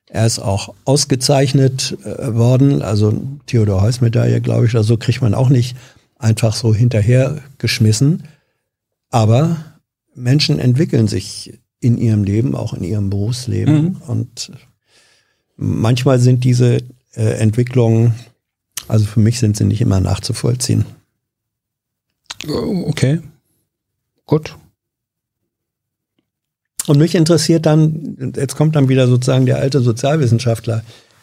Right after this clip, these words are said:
Speaker 1: in mir ein bisschen durch, mich interessiert dann, äh, gilt auch für jemanden wie Ken Jebsen,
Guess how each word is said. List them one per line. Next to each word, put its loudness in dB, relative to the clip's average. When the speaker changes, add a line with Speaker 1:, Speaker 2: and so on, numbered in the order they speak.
Speaker 1:
in 4
mir 4
ein 4
bisschen 0
durch, 0
mich -2
interessiert 0
dann, 2
äh, -12
gilt 2
auch 0
für 2
jemanden 2
wie 0
Ken 2
Jebsen, -2